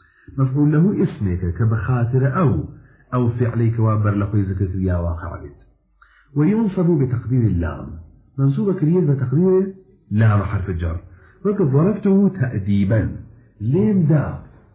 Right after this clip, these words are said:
بوسه بۆ ئەدەبکردنی. یعنی، ضربته للتأديب. لەبەر تەئدیب. یا قعدت عن الحرب جبنا. دانیشتم لە شەڕەکە لەبەر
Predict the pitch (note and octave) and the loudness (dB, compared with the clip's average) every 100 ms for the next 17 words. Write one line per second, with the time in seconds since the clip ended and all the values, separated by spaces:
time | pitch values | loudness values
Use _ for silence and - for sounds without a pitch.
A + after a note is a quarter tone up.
0 | _ _ _ C3+ A3+ G#3+ A#3 B3 - - | _ _ _ -2 0 0 0 -2 -4 -18
1 | - _ _ _ C#3 B2 A2+ F#2 F#2+ E2 | -20 _ _ _ -4 -2 -2 -2 -4 -6
2 | C#2+ C#2 C3 F#3 G3 D#3 F#3+ G3+ F#3+ G#3 | -8 -10 -6 -2 0 0 0 -2 -2 0
3 | G3 F#3 - - F2+ F#2 F#2 D#2+ C#2+ - | 0 -2 -6 -14 -10 -6 -6 -6 -10 -16
4 | - - - A2+ F3+ E3 A#2 E2+ D#2+ - | -20 -20 -8 0 0 0 -2 -4 -6 -10
5 | - _ _ - _ _ _ _ G3 A#3 | -20 _ _ -20 _ _ _ _ 0 0
6 | - E3+ D#3+ A3 - F#3 C3+ B2+ A#2 A2 | 0 -4 0 -4 -2 -2 0 2 2 0
7 | A2+ C3+ D#3+ A2+ G#2+ G#2+ G#2 E2 - - | 0 2 4 4 2 4 2 2 -4 -14
8 | - - _ _ A#2+ E3 G3 G#3 D3 A#2 | -20 -20 _ _ -2 0 2 2 0 0
9 | A2 A2 - G2+ G#2 F3 G3+ - - _ | 2 0 0 -2 0 0 0 -6 -18 _
10 | _ - G2+ C3 | _ -4 0 2